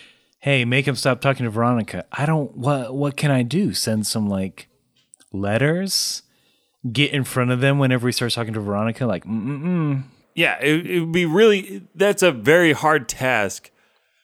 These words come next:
Speaker 2: for a
Speaker 1: It's,
Speaker 2: chauffeur who
Speaker 1: it's a
Speaker 2: also has to drive you around to follow them around.
Speaker 1: Yeah, it's a hard, vague task. So, like,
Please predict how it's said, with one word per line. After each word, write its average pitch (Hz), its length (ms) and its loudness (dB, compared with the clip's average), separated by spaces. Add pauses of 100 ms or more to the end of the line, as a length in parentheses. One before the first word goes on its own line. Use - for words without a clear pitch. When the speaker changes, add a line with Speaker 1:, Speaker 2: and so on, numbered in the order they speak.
(140)
Speaker 2:
for 139 300 2
a 127 80 0
Speaker 1:
It's, 123 140 -2
Speaker 2:
chauffeur 156 520 4
who 139 100 0
Speaker 1:
it's 151 80 -2
a 151 60 2
Speaker 2:
also 185 260 4
has 160 140 4
to 143 100 -2
drive 147 380 0
you 135 160 2
around 120 540 2
to 135 120 -4
follow 143 480 4
them 113 320 2
around. 101 540 0
Speaker 1:
Yeah, 127 100 0
it's 113 240 0
a 147 80 6
hard, 139 520 4
vague 117 420 -2
task. 78 420 -8
So, 113 160 -2
like, 113 460 -2